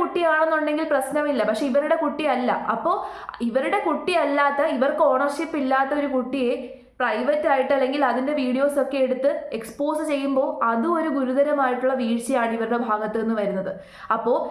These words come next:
ഇതൊക്കെ ആൾക്കാരെ കാണിക്കാൻ വേണ്ടിയിട്ടും വൈറലാകാൻ വേണ്ടിയിട്ടും ചെയ്തു കൂട്ടിയതാണോ എന്നുള്ളൊരു ചോദ്യവും കൂടി അവിടെ വരുന്നുണ്ട്. മാത്രമല്ല, അതിനെ വിളിച്ചോണ്ട് പോയി ഇവർക്ക് വീട്ടിൽ നിന്ന് നോക്കാനുള്ള സാഹചര്യം ദീപ്തി ചേച്ചിക്ക് ഉണ്ട് എന്നുണ്ടെങ്കിൽ അതിനെ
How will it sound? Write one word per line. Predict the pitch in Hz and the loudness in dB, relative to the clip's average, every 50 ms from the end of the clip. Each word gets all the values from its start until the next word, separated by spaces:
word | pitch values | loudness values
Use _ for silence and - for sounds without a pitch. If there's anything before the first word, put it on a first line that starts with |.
| - - - 202 226 | -8 -12 -8 -6 -2
ഇതൊക്കെ | 226 359 392 392 392 381 359 381 392 392 285 247 | 0 0 0 0 0 0 0 0 2 2 4 4
ആൾക്കാരെ | 254 262 - 320 302 311 349 349 359 | 2 2 0 0 0 2 2 2 2
കാണിക്കാൻ | 330 294 285 294 294 302 320 320 311 | 2 2 2 0 0 0 0 2 2
വേണ്ടിയിട്ടും | 302 294 294 247 339 339 311 277 | 0 0 0 0 0 2 2 2
വൈറലാകാൻ | 254 247 262 285 320 339 320 294 277 285 294 302 294 | 2 4 2 2 2 4 2 2 2 2 0 0 0
വേണ്ടിയിട്ടും | 285 277 277 269 285 294 294 294 | 0 0 0 0 -2 -2 -2 -2
ചെയ്തു | 277 262 262 262 302 254 | 0 0 0 0 0 0
കൂട്ടിയതാണോ | 262 262 247 269 285 285 285 269 254 247 247 247 269 277 277 | 0 -2 0 0 0 2 2 4 4 2 2 2 0 0 0
എന്നുള്ളൊരു | 262 254 254 247 247 247 254 247 262 | 2 2 2 2 2 0 0 0 0
ചോദ്യവും | 247 233 226 226 240 247 247 233 | 0 2 2 2 2 0 0 0
കൂടി | 233 233 247 - - 220 | -2 -2 -4 -4 -4 -4
അവിടെ | 214 214 220 226 226 | -2 -2 0 0 0
വരുന്നുണ്ട്. | 208 202 202 220 214 202 170 - - - - - - _ _ _ - - - - 294 | 0 0 -2 -2 -2 -2 -4 -4 -6 -8 -12 -20 -20 _ _ _ -20 -20 -10 -4 -2
മാത്രമല്ല, | 294 294 294 311 330 302 - 220 - - - - - - - _ _ _ - 220 226 | 0 0 2 2 2 2 2 0 -2 -4 -6 -10 -14 -18 -20 _ _ _ -4 -2 -2
അതിനെ | 226 269 294 339 370 349 | 0 0 0 0 0 0
വിളിച്ചോണ്ട് | 320 294 285 302 320 320 320 320 330 359 302 311 | 0 0 0 2 2 2 2 2 2 0 2 2
പോയി | 294 285 294 320 294 262 240 | 2 2 2 0 -4 -2 0
ഇവർക്ക് | 247 269 277 269 320 330 294 262 | 0 0 0 0 -2 -2 -2 0
വീട്ടിൽ | 254 254 277 262 262 320 349 330 320 | 0 -2 -2 -2 -2 -2 -2 -2 0
നിന്ന് | 294 277 294 294 285 262 | 0 0 2 2 2 2
നോക്കാനുള്ള | 254 247 254 294 285 285 277 262 247 262 269 269 277 | 0 0 0 0 0 2 2 2 0 0 2 2 2
സാഹചര്യം | 240 220 233 240 254 240 240 240 254 262 254 233 | 2 2 2 0 0 0 2 2 2 2 2 0
ദീപ്തി | 226 226 220 233 277 277 277 | 0 -2 -2 -2 -4 -2 0
ചേച്ചിക്ക് | 233 226 226 240 240 240 220 202 | 0 0 0 -2 -2 -2 -2 -2
ഉണ്ട് | 202 214 233 240 240 | -2 -2 -2 0 0
എന്നുണ്ടെങ്കിൽ | 220 214 208 202 214 214 208 190 180 175 - - - - - - 220 | 0 -2 -2 -2 -4 -4 -2 -2 -4 -4 -6 -8 -12 -10 -6 -4 -2
അതിനെ | 226 247 277 | 0 2 2